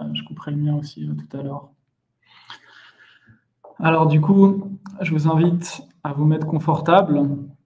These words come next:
à commencer à vous relaxer naturellement, sans faire d'effort, à tomber dans la relaxation, dans un recueillement intérieur. Quand je parlais de faire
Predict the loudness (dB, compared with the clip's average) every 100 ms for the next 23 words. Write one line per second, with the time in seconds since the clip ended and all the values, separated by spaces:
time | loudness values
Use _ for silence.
0 | _ _ _ _ _ -4 -2 2 4 4
1 | 2 -2 0 2 2 0 0 0 0 -4
2 | -6 -4 -2 -2 -4 -4 0 2 2 0
3 | -4 -10 -10 -6 -4 -4 -2 0 2 0
4 | -8 -12 -20 _ _ _ _ -20 -16 -12
5 | -10 -6 -4 -2 -2 -2 -2 -4 -4 -8
6 | -6 -4 -2 0 -2 -4 -2 -2 -2 0
7 | 2 2 0 -4 -6 -6 -6 -6 -10 -16
8 | _ _ _ _ _ _ -20 -20 -18 -10
9 | -8 -6 -8 -8 -8 -10